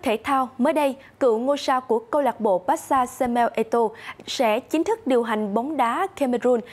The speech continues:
sau khi giành chiến thắng trước đối thủ nặng ký trong cuộc bầu cử chủ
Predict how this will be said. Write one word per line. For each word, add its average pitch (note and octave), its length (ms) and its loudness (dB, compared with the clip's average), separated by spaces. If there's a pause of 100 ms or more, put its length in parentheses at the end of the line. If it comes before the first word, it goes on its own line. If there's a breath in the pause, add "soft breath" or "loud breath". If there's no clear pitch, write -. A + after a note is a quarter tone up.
(140)
sau F#4+ 180 0
khi E4+ 300 0
giành A3 200 0
chiến D4+ 260 -2
thắng C#4+ 260 -4
trước - 260 -2
đối F#4 120 0
thủ C4 180 0
nặng G#3+ 300 -4
ký B3+ 260 2
trong C#4 120 -2
cuộc - 160 -2
bầu G3+ 100 -2
cử F#3 380 0
chủ E3 220 0